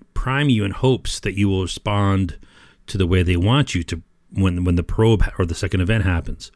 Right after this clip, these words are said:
But not all priming is negative. You, uh, some priming can be used for good, and some priming can be used for not good.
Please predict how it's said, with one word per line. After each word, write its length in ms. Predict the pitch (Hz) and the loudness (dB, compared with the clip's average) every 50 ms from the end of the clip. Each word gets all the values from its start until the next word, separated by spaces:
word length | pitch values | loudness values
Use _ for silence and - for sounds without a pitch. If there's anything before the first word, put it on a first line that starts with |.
| _ - - - - - - - _ _ _ _ _ _ - | _ -20 -20 -20 -20 -20 -20 -20 _ _ _ _ _ _ -6
But 240 | 101 92 - - - | -6 -6 -4 -4 -2
not 280 | 101 104 113 139 147 | -2 0 0 0 0
all 120 | 143 143 131 | 0 0 0
priming 440 | - - 117 117 120 113 113 98 | 0 0 2 2 2 2 2 0
is 120 | 87 82 80 | -2 -4 -2
negative. 600 | 90 95 107 98 87 76 76 73 - - - - - _ _ _ _ _ _ _ _ _ | 0 0 0 0 0 -4 -6 -12 -16 -18 -20 -20 -20 _ _ _ _ _ _ _ _ _
You, 440 | _ - 101 95 90 85 82 82 82 | _ -8 -6 -4 -4 -2 -2 -4 -4
uh, 280 | 80 78 78 78 78 - _ _ _ _ _ _ _ _ _ _ _ _ _ | -4 -4 -6 -8 -10 -12 _ _ _ _ _ _ _ _ _ _ _ _ _
some 340 | - - - 120 104 98 95 | -12 -6 -2 0 0 0 0
priming 400 | - - 95 92 92 92 101 101 | 0 0 0 0 0 0 0 0
can 140 | - 107 87 | 0 0 -2
be 80 | 90 | 0
used 220 | 87 82 87 - - | 0 -2 -2 -2 -4
for 120 | - 98 | -4 -4
good, 380 | 85 87 82 82 101 107 95 - - - _ _ _ _ _ _ - | -2 -2 -2 -2 -2 -2 -2 -6 -10 -20 _ _ _ _ _ _ -8
and 180 | 101 90 80 | -8 -8 -6
some 200 | - - 80 80 | -6 -8 -6 -6
priming 380 | 78 78 78 80 82 82 87 82 | -6 -6 -6 -6 -4 -4 -4 -4
can 160 | 92 85 85 | -4 -4 -2
be 100 | 85 87 | -2 -4
used 460 | 82 85 90 95 98 - - - - - - _ _ | -2 -2 -2 -2 -2 -4 -6 -12 -16 -18 -20 _ _
for 240 | - - - 117 110 | -12 -6 -4 -2 0
not 280 | 117 127 139 127 - - | 2 2 0 0 -2 -6
good. 320 | - 67 67 - - | -8 -8 -6 -4 -6